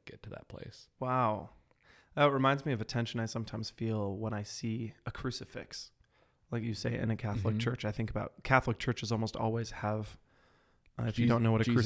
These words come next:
Speaker 2: crucifix
Speaker 1: on
Speaker 2: is.
Speaker 1: the cross, right?
Speaker 2: Yeah, that's
Speaker 1: Yeah.
Speaker 2: what it is. It's a big cross with some form of Jesus actually hanging on it, like,
Speaker 1: Mm.
Speaker 2: with hardly any clothes, like, little loincloth and a crown of thorns and blood dripping down his side.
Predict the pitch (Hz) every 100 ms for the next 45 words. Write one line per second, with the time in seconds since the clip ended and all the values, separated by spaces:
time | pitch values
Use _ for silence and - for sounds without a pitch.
0 | 110 117 110 113 101 - 71 - 87 92
1 | - - 143 127 123 107 113 131 113 107
2 | 120 107 104 139 104 - 123 110 - 117
3 | - - _ _ - _ _ _ _ -
4 | 131 127 117 107 - _ - - - _
5 | - - - - 113 127 127 120 104 -
6 | 127 120 110 101 117 117 120 107 120 113
7 | 107 113 123 127 - - - - 127 131
8 | 92 98 - - - 117 127 127 123 123
9 | 127 - 127 120 120 113 - 117 113 120
10 | 117 113 117 117 113 117 - - _ -
11 | - 113 - - - 127 120 - 123 110
12 | 101 95 - - 113 101 - 113 110 120
13 | 120 110 101 107 107 - 135 -